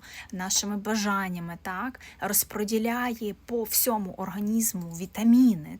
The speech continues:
так? Які потрапили в наш організм. Таким чином, що виходить? Якщо ти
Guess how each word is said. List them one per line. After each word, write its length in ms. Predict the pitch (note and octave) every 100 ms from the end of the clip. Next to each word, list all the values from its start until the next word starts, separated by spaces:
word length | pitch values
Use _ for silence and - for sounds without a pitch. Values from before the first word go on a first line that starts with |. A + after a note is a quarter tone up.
| -
так? 420 | E3+ - A#3 - - - - - - - _ _ _ - _ G#3+
Які 220 | G3+ A#3
потрапили 540 | G3 G#3+ G3 G3+ F#3+
в 80 | F3 -
наш 300 | G3 F#3+ -
організм. 600 | F#3+ F3+ G3+ F#3+ F3+ F3 E3+ - - -
Таким 320 | - C4 D4
чином, 340 | - A#3+ B3
що 280 | A#3+ - G#3
виходить? 600 | G#3 G#3 F#3 E3 G3+ - - - -
Якщо 720 | G3 F3+ - - C#4 B3+ A#3 A3+ - - - - - - -
ти 340 | - B3+ G#3+